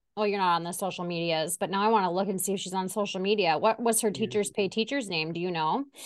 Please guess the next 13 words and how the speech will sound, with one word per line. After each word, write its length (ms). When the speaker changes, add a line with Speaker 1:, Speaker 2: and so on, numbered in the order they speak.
Speaker 2:
Um, 840
yeah, 440
that's, 420
uh, 440
Tracy 560
B 300
C 440
S 580
at, 400
uh, 180
Teachers 420
Pay 240
Teachers. 680